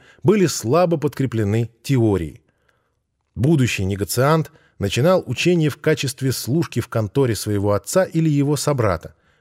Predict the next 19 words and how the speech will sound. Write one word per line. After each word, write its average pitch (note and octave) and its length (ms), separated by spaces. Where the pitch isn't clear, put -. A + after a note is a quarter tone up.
После A#2 260
нескольких B2 540
месяцев G#2+ 420
уборки G#2 340
помещений, E3+ 640
замены F3 440
свеч D3 420
в - 60
канделябрах D3 680
и - 100
поддержания A2 680
огня F#2+ 240
в - 80
камине F3 420
он G#3+ 200
становился D#3 580
клерком. G2+ 640
Затачивал G2 640
перья, D3 420